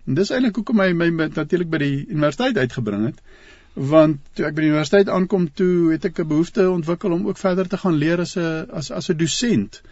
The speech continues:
en om myself te bekwam in die onderwysgedeelte. So ek is toe nou hierdie tandarts wat nou 'n onderwysagtergrond het, maar 'n liefde vir die Here.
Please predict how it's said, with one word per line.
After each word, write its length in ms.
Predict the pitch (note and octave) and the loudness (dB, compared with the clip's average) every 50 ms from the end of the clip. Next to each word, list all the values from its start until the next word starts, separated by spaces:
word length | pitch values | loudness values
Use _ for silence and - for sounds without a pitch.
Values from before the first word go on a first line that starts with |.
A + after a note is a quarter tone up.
| - - - - - - | -20 -20 -20 -20 -12 -8
en 120 | - D#3 | -4 -2
om 60 | D#3+ D3 | 0 0
myself 380 | D3 D3 - - F#3 F3 - | 0 0 0 0 0 0 0
te 100 | - F3 | -2 -4
bekwam 540 | C#3+ D3 C#3 - - A#3 G3+ F#3+ F#3 E3+ D#3 | -4 -4 -6 -4 0 2 4 4 4 2 2
in 120 | D3 D3 - | 0 -2 0
die 20 | |
onderwysgedeelte. 960 | - F3 G#3 A#3+ G3 D#3 C3 A#2+ A#2 - - G#2+ G2 F#2+ F#2+ C3 - - - - - - - - - - - - - - - | 4 6 6 6 6 6 4 2 2 0 -4 -4 -4 -4 -6 -8 -14 -18 -20 -20 -20 -20 -20 -20 -20 -20 -20 -20 -20 -20 -20
So 220 | - - - F#3+ F#3 | -18 -2 2 4 4
ek 100 | F#3 F3 F#3 | 4 4 2
is 80 | E3+ - | 0 0
toe 120 | - A3 G3 | 0 0 2
nou 140 | F3 E3 E3+ | 4 4 4
hierdie 560 | D#3+ D#3 D3+ D#3 E3 D#3+ D#3 D3+ C#3+ C3 - - - - - - | 4 4 4 4 4 2 2 2 0 -2 -4 -6 -8 -4 4 6
tandarts 640 | F#3+ A3 A3+ G#3+ F#3+ F3 D3+ D#3 D#3 D3+ - - C#3+ | 8 8 8 6 6 8 8 8 6 4 -2 -6 -2
wat 200 | C3+ C3+ C3+ C3 | 0 0 2 2
nou 260 | C3+ C3+ C3 C3 C3 B2+ C3 | 2 0 0 0 0 0 0
'n 200 | C3 C3 - - - - - - - - F3 | -2 -2 -4 -8 -12 -18 -20 -14 -2 2 6
onderwysagtergrond 1000 | F#3+ A3+ A3+ F#3 D#3 D#3+ D3+ C#3 - - D3+ C3+ - E3+ C3 C#3+ D3 D3 C#3+ C3 | 8 8 8 8 8 6 4 4 2 0 -2 -2 -2 -4 -2 -2 0 0 0 2
het, 140 | C#3 C#3 C3 | 0 0 0
maar 200 | B2 A#2+ B2+ B2 | 0 0 0 2
'n 100 | A#2+ A#2 A#2+ | 2 2 0
liefde 200 | A#2+ A#2+ - B2+ | 0 -2 -4 -6
vir 140 | - C#3 B2+ | -6 -4 -4
die 160 | G#2+ F#2+ F#2 | -4 -6 -6
Here. 200 | E2+ - - | -8 -12 -14